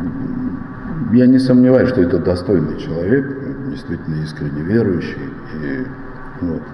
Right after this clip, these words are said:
Но вот аргумент, который я услышал в его исполнении, значит, это был аргумент такой. Обратите внимание, внимательно слушайте этот аргумент. Он говорит так, что, э, государство Израиль,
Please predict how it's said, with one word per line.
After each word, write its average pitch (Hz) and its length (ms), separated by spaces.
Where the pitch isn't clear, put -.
Но 151 140
вот 190 200
аргумент, 139 520
который 95 440
я 90 60
услышал 82 520
в 67 100
его 73 260
исполнении, 98 760
значит, - 180
это 131 160
был 120 240
аргумент 104 520
такой. - 320
Обратите 90 480
внимание, 87 520
внимательно 82 580
слушайте 104 440
этот 78 280
аргумент. 78 540
Он 95 160
говорит 101 420
так, - 220
что, - 520
э, 73 260
государство 117 680
Израиль, 127 600